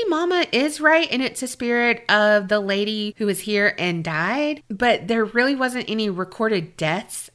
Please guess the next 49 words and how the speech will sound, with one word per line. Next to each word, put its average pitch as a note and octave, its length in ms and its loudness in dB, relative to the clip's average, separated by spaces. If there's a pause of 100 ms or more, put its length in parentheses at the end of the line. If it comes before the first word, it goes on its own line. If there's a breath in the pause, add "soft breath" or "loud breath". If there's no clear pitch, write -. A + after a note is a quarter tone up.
there. D4+ 580 0
But G#3 240 4
if F3 60 -2
she - 140 -2
was G3+ 100 -4
a F3+ 60 -4
squatter, A3+ 480 2
I G3+ 80 4
don't G3+ 200 -2
know G3 460 0 (100)
if F#3 200 -2
they F#3 160 2
would F#3 220 2
have A3 200 0
recorded A#3 460 2
that A3+ 320 4
at G#3+ 180 -2
that G#3+ 140 2
house. A3+ 200 2
Like, G3+ 200 0
I F#3+ 100 2
don't F#3+ 160 -2
know E3+ 180 2
how E3 140 -2
that D3 220 -4
goes. B2+ 420 -8 (220)
But A#3+ 220 4
Ryan B3+ 300 4
and F4 140 0
Kim C#4+ 240 -2
really C#4 220 0
wanted C4 320 0
to A3+ 60 0
give G#3+ 200 -2
the G#3 80 0
girls G#3 400 0
closure C4+ 540 0
and G3+ 120 0
help A#3+ 240 -2
them C4+ 180 -2
feel A3+ 220 -2
safe G3+ 380 -2
in F3 80 -2
their D#3+ 160 -2
home. D#3+ 520 -4
So A#3+ 200 0
they A3+ 160 4
showed A3+ 320 0
them G#3 200 2